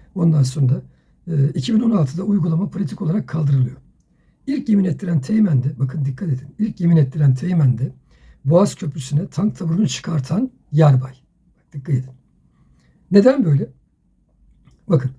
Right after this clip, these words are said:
ben bin dokuz yüz seksen yedi yılında aynı törenle Kara Harp Okulu'ndan, Şanlı Harp Okulu'ndan, Harbiye'den mezun olmuş bir topçu teğmeniyim. Biz yemini ki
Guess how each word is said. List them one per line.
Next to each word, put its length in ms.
ben 140
bin 140
dokuz 200
yüz 60
seksen 320
yedi 340
yılında 400
aynı 280
törenle 520
Kara 220
Harp 180
Okulu'ndan, 500
Şanlı 380
Harp 260
Okulu'ndan, 440
Harbiye'den 540
mezun 360
olmuş 300
bir 120
topçu 280
teğmeniyim. 380
Biz 180
yemini 300
ki 240